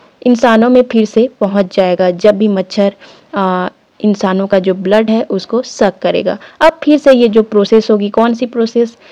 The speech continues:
sporozoid का liver में जाना, liver से blood में, blood से यहाँ पे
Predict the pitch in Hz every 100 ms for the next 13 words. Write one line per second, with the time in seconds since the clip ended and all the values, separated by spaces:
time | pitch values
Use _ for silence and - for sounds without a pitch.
0 | - - 226 - 214 208 202 196 190 208
1 | 190 185 220 _ - 220 214 220 220 220
2 | 214 208 208 208 196 196 196 190 196 196
3 | 214 220 220 220 196 190 190 185 214 196
4 | 196 190 202 196